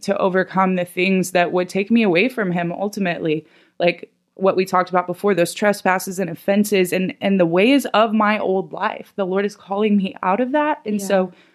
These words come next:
Speaker 1: coming to him with that, I know it's his will. And that also gives me the confidence that it's going to come.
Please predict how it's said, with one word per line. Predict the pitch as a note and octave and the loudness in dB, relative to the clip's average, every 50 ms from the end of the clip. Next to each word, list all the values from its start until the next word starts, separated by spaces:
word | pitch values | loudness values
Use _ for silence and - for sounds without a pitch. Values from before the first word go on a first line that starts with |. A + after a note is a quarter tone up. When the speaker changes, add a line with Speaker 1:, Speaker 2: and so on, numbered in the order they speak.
| _ _ _ | _ _ _
Speaker 1:
coming | - G#3 G3 A3 A#3+ B3 | -2 0 2 4 4 4
to | A#3+ B3 A3 G#3+ | 4 4 2 2
him | G3+ G#3 G3+ G3+ G3+ G3+ - | 4 2 2 2 0 -2 -4
with | - F#3+ A3 A3 | -4 -4 -4 -2
that, | - F#3+ - - | -2 -4 -2 -2
I | G3 | -2
know | F#3+ F#3+ G3+ A3+ | 0 0 0 0
it's | A3 A3 - | -2 -2 -4
his | F#3 F3+ D#3 | -6 -6 -4
will. | E3+ F#3 A3+ A3 E3+ D#3+ - _ _ _ _ _ _ _ _ _ _ _ _ _ _ _ _ _ _ | -2 -2 -2 -2 -2 -6 -10 _ _ _ _ _ _ _ _ _ _ _ _ _ _ _ _ _ _
And | - F#3 F#3 | -4 -2 0
that | F#3 F#3+ G#3+ G#3 G3+ - - _ _ _ _ _ | 0 0 0 -2 -4 -6 -10 _ _ _ _ _
also | - G3 A3+ D4 C#4+ - G3 F#3 F#3 | 2 2 2 2 2 2 2 2 2
gives | F3 F#3+ G3 F#3+ | 2 -2 -2 -2
me | G3 F#3 | -2 -2
the | F3 F3 | -2 -4
confidence | - - G#3+ A#3 A#3+ A#3 G3 F3 F3 F3+ - - - _ _ _ _ _ _ _ | -2 0 2 2 2 0 -2 -4 -4 -4 -8 -16 -20 _ _ _ _ _ _ _
that | - G3 | -2 -2
it's | F#3+ F#3+ - | -2 0 0
going | A3 G#3+ G#3 F#3 | 0 0 0 0
to | F3 | -2
come. | - - F3+ E3 - F#3 - | -4 -6 -6 -6 -6 -8 -14